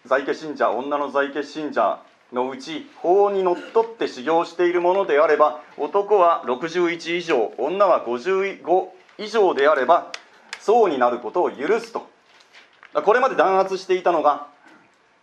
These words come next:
大幅に政府は譲歩しているわけです。この十四年間の間に何が変化したのか。それは、行基が弾圧されても弾圧されても、伝道することをやめなかっ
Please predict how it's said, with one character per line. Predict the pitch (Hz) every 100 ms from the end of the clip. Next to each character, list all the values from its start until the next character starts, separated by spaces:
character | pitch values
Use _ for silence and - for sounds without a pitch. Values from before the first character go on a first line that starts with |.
| _ _
大 | 190 254
幅 | 226 220
に | 202
政 | - 214 214
府 | 139
は | 117
譲 | 202 240
歩 | 160
し | -
て | 120
い |
る | 110
わ | 101
け |
で | 90
す。 | - -
こ | 196
の | 160
十 | 180 254 254
四 | 254
年 | 247 226
間 | - 160 139
の | 131 -
間 | 143 147 143
に | 143 143 -
何 | - 254
が | 226 135 -
変 | 160 135
化 | - 92
し | -
た | 170
の | 170
か。 | 139 - - _ _ _ - _ - _ _ _ _ _ _ _ _ _ _ _ _ _ _ _ _ _ _ - - _ _ _ _ _ _ -
そ | 123 170
れ |
は、 | 196 190 - - 123
行 | 180
基 | 180 147
が | -
弾 | 139 190
圧 | 202 202
さ | 214
れ | 214
て |
も | 214 147
弾 | 139 175
圧 | 185 -
さ |
れ | 208
て | 208
も、 | 196 - -
伝 | 147 160 175
道 | 180
す | 170
る | 180
こ | 190
と | 143
を |
や | 113 131
め | 196
な | 214
か | 214
っ | 196